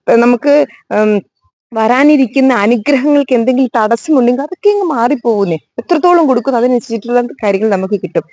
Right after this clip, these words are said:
നിങ്ങളുടെ ദശാംശം നിങ്ങൾ കറക്റ്റ് ആയിട്ട് കൊടുത്തുകൊണ്ടിരുന്ന ഒരു അപകടവും നമ്മുടെ കുടുംബത്തിൽ ഉണ്ടാവില്ല.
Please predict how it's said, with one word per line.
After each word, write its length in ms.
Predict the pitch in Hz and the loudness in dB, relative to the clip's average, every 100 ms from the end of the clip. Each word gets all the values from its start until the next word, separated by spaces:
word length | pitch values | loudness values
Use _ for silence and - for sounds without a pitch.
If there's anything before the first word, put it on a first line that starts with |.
| _ - | _ -6
നിങ്ങളുടെ 280 | 196 208 | -2 0
ദശാംശം 600 | 185 175 165 180 180 - 170 | 0 -2 -2 -2 -4 -6 -8
നിങ്ങൾ 180 | - 196 202 | -6 -6 -4
കറക്റ്റ് 400 | 190 190 - - | -4 -4 -4 0
ആയിട്ട് 160 | 208 180 | 0 0
കൊടുത്തുകൊണ്ടിരുന്ന 680 | 185 175 175 170 165 170 170 - - - - | -2 -2 -4 -4 -4 -6 -8 -12 -20 -20 -10
ഒരു 840 | 170 190 214 240 254 277 269 285 - _ _ _ - | -4 0 2 4 4 4 4 2 0 _ _ _ -10
അപകടവും 560 | 196 202 294 311 208 202 | -6 -2 0 0 0 -2
നമ്മുടെ 220 | 180 165 | -4 -4
കുടുംബത്തിൽ 420 | 165 165 160 - | -4 -6 -8 -10
ഉണ്ടാവില്ല. 500 | - - - 151 151 | -14 -12 -10 -10 -12